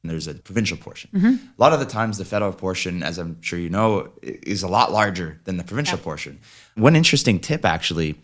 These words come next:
Speaker 1: is that once you graduate and you start making repayments, you can actually, it's this sort of, like, convoluted way, but you can actually, uh, write a check to the N S L S C, uh, and say, "Hey, I wanna put this directly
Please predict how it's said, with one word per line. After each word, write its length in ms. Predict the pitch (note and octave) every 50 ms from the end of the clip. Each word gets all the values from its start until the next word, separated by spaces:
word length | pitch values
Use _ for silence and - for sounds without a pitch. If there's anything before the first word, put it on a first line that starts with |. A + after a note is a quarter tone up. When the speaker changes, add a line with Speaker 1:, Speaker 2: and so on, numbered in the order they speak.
| _ _ _ _ _ _ _ _ _ _ _ -
Speaker 1:
is 160 | A2 G2+ E2+
that 280 | G#2 G2 F2+ F2+ - - - - - _ _ _
once 180 | - D3+ F#3+ -
you 80 | C#4+ G#3
graduate 400 | - G2 F2+ F#2+ G#2 G#2+ G#2+ F#2+
and 80 | F2+
you 60 | F2+
start 200 | E2+ - G#2 G2
making 240 | G2 F#2+ F2 - F2+
repayments, 520 | E2 E2 D#2+ E2+ G2 G#2 F#2 E2 D2 - A#2
you 60 | A#2
can 100 | - A#2
actually, 600 | G#2+ G#2+ B2+ - - C#3+ D3 C3+ B2 A2+ G2+ - - - - _
it's 160 | - G#2 -
this 100 | A2+ G#2+
sort 200 | - - C3+ C#3
of, 80 | C3+ C3
like, 140 | A2+ G#2 G#2+
convoluted 680 | - - F#2+ F#2+ G#2 G#2 F#2+ G2 G2+ F#2+ F#2+ F2+ D2+
way, 320 | D#2+ F2 F2+ F2+ E2+ E2
but 120 | D#2 F2 F2
you 120 | G2+ A#2
can 120 | - B2+ B2
actually, 560 | B2 B2 - - B2+ A#2+ A2+ G#2+ G2+ - -
uh, 140 | E2 D#2+ - -
write 340 | E2 F2 G2 G#2+ B2+ C#3 C#3
a 40 |
check 300 | - - - B2 G2+ - -
to 100 | G2+ E2
the 160 | F#2+ F#2 F#2+
N 100 | G2 G2+
S 260 | G2+ F#2 F2+ - -
L 400 | G2 F#2 F2+ F2+ F2+ F2+ F2+ F2 -
S 180 | D#2+ E2+ D#2+ -
C, 500 | - - F#2+ F#2+ F2+ E2+ D2 D#2 G2+ - _ _ _ _ _ _ _ _ _ -
uh, 320 | - F2+ F2+ F2 E2+ E2+ -
and 100 | - F2+
say, 160 | E2 - F#2
"Hey, 440 | F2 - - G#2+ E2 - - - _ -
I 140 | F2+ G#2
wanna 180 | B2+ D3 D3 C3
put 240 | - - A#2+ A2+ G#2+
this 180 | G#2+ G#2 -
directly 800 | - - F2+ E2 D#2+ E2+ G2 G2 - - A2 G#2+ G2+ G#2 G2+